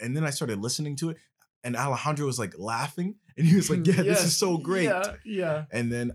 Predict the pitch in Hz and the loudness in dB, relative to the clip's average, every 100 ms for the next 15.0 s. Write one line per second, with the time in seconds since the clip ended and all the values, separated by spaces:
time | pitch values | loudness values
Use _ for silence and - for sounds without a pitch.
0 | - 107 123 113 120 117 107 131 113 117 | -6 -4 -4 -2 -2 -2 -2 0 0 0
1 | 151 127 101 95 - 139 156 196 220 220 | 0 0 -2 -4 -10 -6 0 4 4 4
2 | 160 226 262 247 190 143 - - _ - | 4 2 2 2 2 2 -6 -12 _ 0
3 | 190 233 214 151 147 151 143 127 120 - | 0 2 -2 0 -2 0 0 -2 -4 -4
4 | 147 160 120 101 101 180 - 180 151 135 | -4 -4 -2 -4 -4 -6 -4 0 0 2
5 | 156 160 160 139 123 135 123 - _ 127 | 0 0 0 0 0 -2 -4 -6 _ -6
6 | 151 - 160 139 110 131 135 - 139 - | -4 -2 -2 -2 -2 -4 -4 -6 -8 -12
7 | _ - 120 123 117 - _ - 160 - | _ -12 -4 -4 -4 -8 _ -6 -2 0
8 | - 185 170 135 156 147 139 113 98 156 | 2 2 0 0 0 -2 -4 -8 -4 -2
9 | 165 160 151 139 117 160 127 113 120 151 | 2 4 4 2 -2 -4 -8 -10 -6 -4
10 | 151 139 196 196 180 156 147 139 - 160 | -4 -4 -6 -4 -4 -4 -2 -4 -4 -6
11 | 139 131 131 123 123 139 120 117 113 127 | -4 -2 -4 -4 -6 -6 -8 -6 -2 -2
12 | 135 147 - 165 196 139 147 147 131 135 | 0 -2 0 0 0 0 0 0 2 2
13 | - - 196 165 143 123 127 117 117 104 | 2 2 2 2 0 0 -4 -6 -8 -6
14 | 110 131 165 170 160 165 170 165 131 | -2 0 2 2 0 0 -2 -2 -4